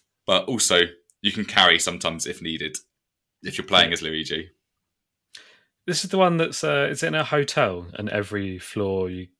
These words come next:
Speaker 2: you keep solving the floors. Is that right?
Speaker 1: Yeah.
Speaker 2: Yeah.
Speaker 1: So it's like, it's fifteen floors plus two basements, and we're up to floor thirteen now.
Speaker 2: Nice.
Speaker 1: So yeah, it's
Speaker 2: Pretty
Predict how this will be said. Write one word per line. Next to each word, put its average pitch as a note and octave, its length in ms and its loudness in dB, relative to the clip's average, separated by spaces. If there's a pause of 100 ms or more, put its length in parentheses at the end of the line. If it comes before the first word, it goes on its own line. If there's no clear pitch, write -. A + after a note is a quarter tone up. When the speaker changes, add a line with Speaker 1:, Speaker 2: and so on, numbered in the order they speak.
Speaker 2:
you A2+ 100 -12
keep - 220 -12
solving G2 340 -4
the F#2+ 80 -8
floors. G2 460 -10
Is G2 80 -18
that G2+ 120 -10
right? G#2 220 -12
Speaker 1:
Yeah. E2 240 -2 (840)
Speaker 2:
Yeah. F#2+ 60 -8
Speaker 1:
So F#2+ 160 4
it's F#2 120 0
like, F#2+ 200 2
it's F#2 260 -4
fifteen G#2 480 -2
floors F#2+ 380 -2
plus - 200 -6
two E2 160 -6
basements, D#2+ 720 -6 (500)
and F2 140 -4
we're - 100 -6
up - 200 -6
to - 120 -8
floor E2 540 -4
thirteen E2 1300 -8
now. C#2 380 -16 (580)
Speaker 2:
Nice. G#2+ 380 -10
Speaker 1:
So - 160 -2
yeah, F2+ 180 8
it's D#2 100 -2
Speaker 2:
Pretty G2 60 -2